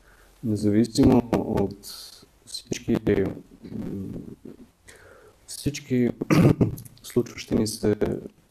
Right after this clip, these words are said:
неблагоприятни за духовния живот събития, ако ние останем твърди,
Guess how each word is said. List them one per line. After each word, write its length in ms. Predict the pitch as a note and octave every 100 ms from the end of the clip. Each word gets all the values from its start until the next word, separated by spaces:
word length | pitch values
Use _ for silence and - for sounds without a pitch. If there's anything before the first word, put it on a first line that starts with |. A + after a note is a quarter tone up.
| _
неблагоприятни 920 | - - - A2+ - - - B3+ B2+
за 100 | G#2+
духовния 420 | G#2+ - - - -
живот 500 | - - - - - -
събития, 600 | - G2 G#2 G#2+ G2 F#2 - - -
ако 180 | G#2+ -
ние 100 | A2
останем 380 | G#2 - G2+ G2+
твърди, 420 | - A#2 A#2+ C#3